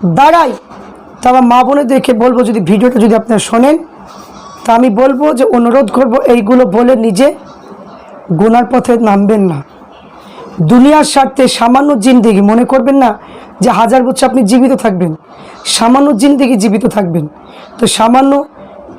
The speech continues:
জিন্দেগির পরে তো আল্লাহ পাক আমাদের মরণ দেবে, আমরা তো মরে যাবো, কেউ তো বাঁচবো না। তো আমরা যতটুকু বাঁচবো, একটু হক কথা বলার কথা আমরা মানে বলবো, একটু হক পথে চলার চেষ্টা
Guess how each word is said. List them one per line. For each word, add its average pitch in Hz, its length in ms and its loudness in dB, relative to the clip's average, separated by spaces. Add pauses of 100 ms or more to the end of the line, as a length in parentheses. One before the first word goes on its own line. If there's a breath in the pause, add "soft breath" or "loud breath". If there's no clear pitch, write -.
(120)
জিন্দেগির 254 580 2
পরে 277 200 2
তো 277 120 -2
আল্লাহ 269 260 2
পাক 277 120 -2
আমাদের 262 300 2
মরণ 277 280 2
দেবে, 214 180 0
আমরা 214 220 -2
তো - 60 0
মরে 277 200 2
যাবো, 247 220 2
কেউ 277 160 0
তো 277 120 2
বাঁচবো 226 300 0
না। 151 60 -6 (800 loud breath)
তো - 80 -2 (120)
আমরা 262 140 0 (120)
যতটুকু 254 420 0 (100)
বাঁচবো, 262 300 0
একটু 277 140 -4 (920)
হক 240 140 0 (100)
কথা 294 200 2
বলার 285 260 0
কথা 277 240 -2
আমরা 254 180 2 (200)
মানে 247 120 2 (100)
বলবো, 214 180 0 (100)
একটু 240 140 -4 (480 loud breath)
হক 247 260 2
পথে 277 280 2
চলার 285 280 0 (440 loud breath)
চেষ্টা 254 340 0